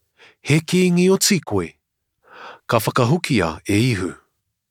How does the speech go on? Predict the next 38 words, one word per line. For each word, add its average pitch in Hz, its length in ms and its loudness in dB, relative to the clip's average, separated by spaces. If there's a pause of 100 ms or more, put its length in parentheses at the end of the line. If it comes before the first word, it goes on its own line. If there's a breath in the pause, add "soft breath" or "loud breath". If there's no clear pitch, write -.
(100)
"Kua 117 200 2
kōrero 143 580 2
tia 143 340 2
mai 143 240 0
nā 135 360 0
e 143 40 -2
koe 90 520 -2
he 107 140 -4
kēngi 95 440 0
a 85 120 0
hau. 92 260 -2 (760 soft breath)
Ko 107 120 0
te 113 160 2
mea 147 220 4
tēnei 143 600 0 (120)
i 95 40 -2
whānau 110 680 2
ai 135 100 0
a 120 100 -2
hau. 85 240 -4 (720 loud breath)
Nā 113 160 4
tēnei 151 540 2
hoki 156 340 0
a 139 100 2
hau 127 420 0
i 98 80 2
haere 110 320 2
mai 120 340 0
ai 85 160 -2
ki - 140 -16
te 104 180 0
ao, 107 360 -2 (340 loud breath)
hei 110 120 0
kai 135 240 2
whakaatu 156 640 -2
mō 98 320 0
te - 80 -2
pono. 110 400 -4